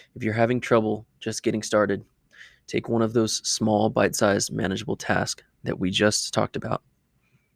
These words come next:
and set yourself a ten-minute timer. If you can't do ten minutes,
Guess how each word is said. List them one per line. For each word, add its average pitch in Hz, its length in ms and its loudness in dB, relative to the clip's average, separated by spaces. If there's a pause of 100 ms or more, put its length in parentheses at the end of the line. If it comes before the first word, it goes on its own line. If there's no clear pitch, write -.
(160)
and 107 120 -4
set - 200 -2
yourself 110 460 -2 (120)
a 104 80 -6
ten-minute 101 440 -4
timer. - 380 -10 (1600)
If - 80 -20
you 110 80 -6
can't 120 240 2
do 120 140 4
ten 117 240 -2
minutes, 113 340 0